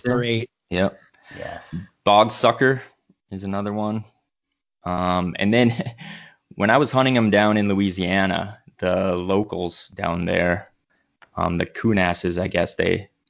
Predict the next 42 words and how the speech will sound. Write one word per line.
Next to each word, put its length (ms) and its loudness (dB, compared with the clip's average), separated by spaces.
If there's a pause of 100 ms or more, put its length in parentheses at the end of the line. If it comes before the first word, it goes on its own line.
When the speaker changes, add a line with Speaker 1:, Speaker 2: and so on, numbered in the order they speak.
(240)
Speaker 1:
they're, 140 2
they're 220 2
okay 200 2
if 120 0
you 60 -2
call 220 -2
'em 100 -4
that, 300 -6 (200)
actually, 480 -4
but 160 2
they 120 6
call 240 4
'em 180 4
big 260 0
bat 280 -2
birds. 440 -2 (400)
Speaker 2:
Big 280 4
Speaker 1:
Um, 140 -8
Speaker 2:
bat 360 2
birds. 540 -6
Speaker 1:
<laughs> 20 -6
Yeah. 480 0 (680)
Pretty 260 0
funny. 540 -2
You 80 0
g-, 260 -4
you 140 -2
guys 200 4
are 40 2
going, 300 2
going 200 2
to 60 6
hunt 200 0
those 160 2
big 240 -2
bat 260 0
birds 380 -4
today, 460 -6 (480)
is 140 -12
what 140 -14
they 100 -10
say. 380 -10